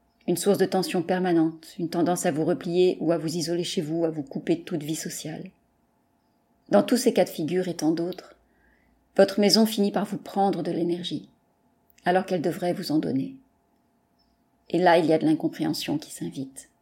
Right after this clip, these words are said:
Là, il y a du doute ou du désamour qui peut venir s'installer entre votre maison et vous.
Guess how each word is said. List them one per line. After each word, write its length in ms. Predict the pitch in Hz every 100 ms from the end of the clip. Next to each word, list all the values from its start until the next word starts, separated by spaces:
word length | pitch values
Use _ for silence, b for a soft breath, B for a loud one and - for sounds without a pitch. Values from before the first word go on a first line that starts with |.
| _ _ _ _ -
Là, 140 | 156
il 140 | 180 165
y 60 |
a 40 | 170
du 160 | 175
doute 480 | 160 180 180 - - 214
ou 100 | 165
du 140 | 175
désamour 600 | 180 170 175 190 185 -
qui 80 | -
peut 140 | 170
venir 180 | 160 160
s'installer 560 | - 160 - 147 139 139 b b b -
entre 240 | 160 - 165
votre 260 | 156 -
maison 320 | 156 156 - - _ _ _ -
et 80 | 175
vous. 200 | -